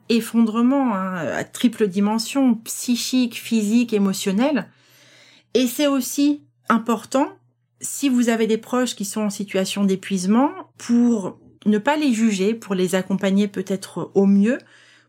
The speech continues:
pour être là, euh, en tant que peut-être, euh, personne qui écoute, personne qui conseille, même si, euh, sur ce point-là, euh, des professionnels sont compétents, notamment les professionnels de santé.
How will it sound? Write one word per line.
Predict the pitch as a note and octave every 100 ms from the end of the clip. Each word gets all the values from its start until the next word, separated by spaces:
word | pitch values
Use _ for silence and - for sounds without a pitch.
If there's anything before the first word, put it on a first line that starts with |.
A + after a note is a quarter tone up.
| -
pour | B3 B3
être | C4 B3+ - A#3
là, | A#3 A#3 A#3+ -
euh, | F#3+ F3+ -
en | G3
tant | G3 G#3+ G3+
que | G#3 F#3 E3+ E3+ _ _ _ _ _ _
peut-être, | - G3 G3+ G3+ -
euh, | F3+ F3
personne | E3+ F#3+ F3 G#3 G3
qui | -
écoute, | G#3 G3+ D#4+ G4 -
personne | - F#3+ - G#3
qui | G3+ - G3 G3
conseille, | - A3+ G#3+ B3+ B3+ A3+
même | F#3+
si, | F#3 - G#3 G#3+ G#3+
euh, | F#3 G2+ F2
sur | - F#3+ -
ce | G3
point-là, | F#3+ G3+ G3+ G3+ G#3+ G#3+
euh, | F3+ E3 D#3 D3 - _ -
des | G3 G3+
professionnels | - G#3+ G#3+ G3+ G#3 G#3 G#3
sont | - F#3+
compétents, | F#3+ F3+ F#3+ G3+ G3+
notamment | F#3+ F3 F3 F#3
les | F3
professionnels | E3+ - F3+ F#3 F#3+ F#3 F#3
de | F3+
santé. | - G3 C4